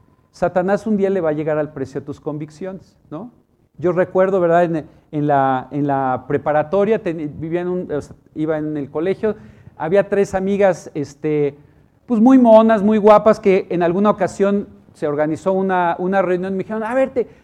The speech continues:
vente a bailar y vamos a, vamos a la fiesta". Le dije, "No, no". "Oye, ¿por qué no? Eres rarito, ¿qué te pasa, no?". Y yo le dije, "No, yo estoy esperando a la mujer que Dios va a traer para mi vida". "Ay,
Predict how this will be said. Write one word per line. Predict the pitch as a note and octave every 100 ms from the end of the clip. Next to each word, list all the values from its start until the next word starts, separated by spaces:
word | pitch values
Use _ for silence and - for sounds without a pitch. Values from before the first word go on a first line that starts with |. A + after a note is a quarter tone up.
| _ -
vente | C4+ C#4
a | C4+
bailar | A#3 G#3 A3+ B3 B3+
y |
vamos | A#3+ A#3+ A#3+
a, | A3
vamos | A#3+ B3+
a | A3
la | G3
fiesta". | A3+ A#3 A#3+
Le | A#3
dije, | A#3 A#3+
"No, | A#3+ C4 - - _ _ _ _ _ _ _ _ _
no". | F3+ A#3 A3+ - - _ _
"Oye, | - C#4 C#4
¿por | E3 D#3 -
qué | G3+
no? | F#3 G3
Eres | F#3+ D3+
rarito, | C3 B2 E3 G3 D3 -
¿qué | C#3
te | B2+
pasa, | - E3 G3+ A3+ D#3+
no?". | E3+ - - _
Y | F3+
yo | G#3+
le | A#3
dije, | B3 B3+
"No, | C4 E4 - - - _
yo | G#3
estoy | G#3 B3
esperando | - G#3 G3+ G#3
a |
la | G3
mujer | E3+ - F#3 F3
que | D#3+
Dios | E3 D3+
va | D#3+
a |
traer | D3 C#3+ C#3
para | D3
mi | B2 A2+
vida". | G#2+ - _ _ _ _ _ _ _ _ -
"Ay, | F#2+ A2